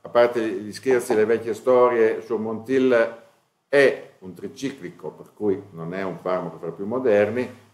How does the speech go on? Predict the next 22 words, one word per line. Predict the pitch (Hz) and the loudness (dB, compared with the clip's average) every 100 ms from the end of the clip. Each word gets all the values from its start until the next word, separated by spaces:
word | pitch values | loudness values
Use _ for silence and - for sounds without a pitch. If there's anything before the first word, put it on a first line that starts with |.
| _ | _
ha | 151 165 - | 0 0 -4
un | 104 101 | -10 -8
notevole | 98 - 127 117 98 | -8 0 2 4 2
effetto, | 87 85 104 98 - 98 90 - 87 | 0 0 -2 -2 -4 -2 -2 -2 -6
eh, | 82 | -8
sedativo, | 87 87 87 147 147 90 80 | -6 -8 -6 -4 -4 -2 -4
quindi | - 92 85 | -6 -10 -6
va | 82 | -6
bene | 80 107 98 85 82 | 2 4 4 0 -8
la | 107 | -10
sera, | - 117 127 139 | -4 2 2 2
ha | 123 120 | -2 -2
anche | 156 156 | -2 -2
un | 92 | -4
effetto | 80 98 101 | -2 -4 -4
antidepressivo, | 101 78 76 71 - 95 71 - - - - - - | -6 -10 -14 -18 -14 -10 -10 -12 -16 -14 -14 -14 -14
però | - 185 120 107 | 0 6 6 4
è | 98 | -2
sempre | 104 101 90 | -8 -10 -12
un | |
triciclico, | 82 82 - 110 73 71 - | -16 -18 -18 -18 -20 -20 -16
quindi | 113 107 85 | -12 -10 -10